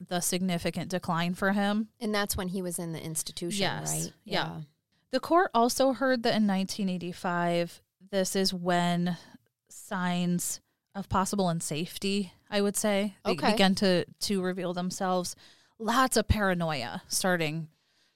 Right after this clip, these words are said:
Speaker 1: to
Speaker 2: S-,
Speaker 1: come
Speaker 2: this
Speaker 1: about.
Speaker 2: would have been about the time that his wife was pregnant with their first child.
Speaker 1: Yes.
Speaker 2: Junior.
Speaker 1: Yep. The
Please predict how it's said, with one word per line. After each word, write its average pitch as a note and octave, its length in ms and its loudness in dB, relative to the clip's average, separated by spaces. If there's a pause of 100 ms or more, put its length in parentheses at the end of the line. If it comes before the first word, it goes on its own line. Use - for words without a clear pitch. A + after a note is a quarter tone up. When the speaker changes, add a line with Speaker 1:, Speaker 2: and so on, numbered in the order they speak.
Speaker 1:
to E3 560 2
Speaker 2:
S-, - 60 -12
Speaker 1:
come G3+ 140 6
Speaker 2:
this E3+ 100 8
Speaker 1:
about. C3 220 4
Speaker 2:
would B3+ 160 4
have A3+ 140 -2
been G3 180 -2
about F#3+ 240 -2
the G3 80 -4
time F#3+ 300 -6
that F3 140 -6
his F3+ 220 -8
wife F3+ 260 -4
was F3+ 120 -6
pregnant F3+ 340 -6
with E3 120 -8
their D3+ 160 -4
first - 360 -4
child. - 540 -6 (300)
Speaker 1:
Yes. D#3+ 400 0
Speaker 2:
Junior. F#3 460 -4
Speaker 1:
Yep. F#3 180 -2 (680)
The B3+ 300 8